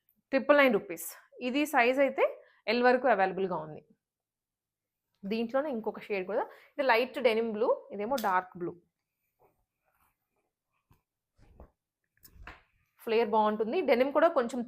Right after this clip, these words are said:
థిన్‌గానే ఉంటది, మరీ థిక్‌గా ఉన్నా గాలాడదు కమింగ్ సమ్మర్‌కి. ఇది థిన్‌గా ఉంటుంది, స్టైలిష్‌గా ఉంటుంది. ఇవి ఎల్ వరకు అవైలబుల్‌గా ఉన్నాయండి.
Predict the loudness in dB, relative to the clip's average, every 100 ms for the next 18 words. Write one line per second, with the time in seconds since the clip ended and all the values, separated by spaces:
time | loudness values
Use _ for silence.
0 | -6 -4 0 0 0 -4 -8 -6 -4 -4
1 | -6 -4 4 6 6 2 6 6 8 6
2 | 4 -2 -2 -4 -4 -8 -4 -6 -6 -10
3 | -12 _ _ _ -8 -4 -2 0 0 0
4 | -4 -6 -6 -8 _ _ -4 -2 -4 -8
5 | -10 -10 -12 -20 -20 -20 _ _ _ _
6 | _ _ _ _ _ _ _ _ _ -6
7 | -2 2 4 4 4 4 2 0 -2 -6
8 | -8 -12 -14 -16 -20